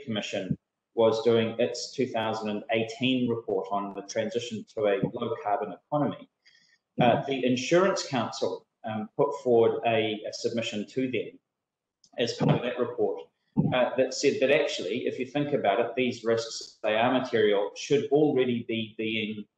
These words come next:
uh, disclosed, uh, to directors, um, and yet they weren't. Um, and, and that's simply because there wasn't the kind of capability or awareness.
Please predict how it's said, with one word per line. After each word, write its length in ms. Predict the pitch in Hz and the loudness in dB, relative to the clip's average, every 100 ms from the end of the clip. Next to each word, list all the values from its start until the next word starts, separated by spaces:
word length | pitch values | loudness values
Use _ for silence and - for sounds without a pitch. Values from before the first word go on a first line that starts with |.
| _ _ _ - | _ _ _ 0
uh, 140 | 101 - - _ _ _ - - | 0 0 -8 _ _ _ -20 0
disclosed, 600 | - - - - 104 - - - | 0 2 -2 -2 -4 -4 -10 -4
uh, 140 | 113 98 - | 0 0 -2
to 100 | 117 | -6
directors, 640 | 101 113 - - - - _ _ _ _ | -2 0 0 -6 -12 -18 _ _ _ _
um, 140 | 117 117 123 | -2 0 2
and 200 | 120 120 | 4 4
yet 120 | 135 - | 4 4
they 160 | 113 | 4
weren't. 380 | 113 101 - - _ - | 4 -2 -6 -14 _ -10
Um, 220 | 110 107 | -8 -4
and, 240 | 117 117 113 - | -2 -2 -4 -4
and 180 | 120 113 | -2 2
that's 440 | 139 139 - - _ - | 0 0 -8 -14 _ -8
simply 320 | - 143 131 | -4 -2 -2
because 400 | 101 - 117 110 117 | -4 -2 -2 0 0
there 120 | 104 | 2
wasn't 320 | 113 117 110 | 2 0 -4
the 60 | - - | -8 -6
kind 140 | 101 | -8
of 80 | - | -4
capability 680 | 139 135 117 113 110 107 104 | -4 -2 -2 0 0 0 -2
or 160 | 107 104 | 0 0
awareness. 720 | 101 110 107 - - - | 2 0 0 -6 -12 -16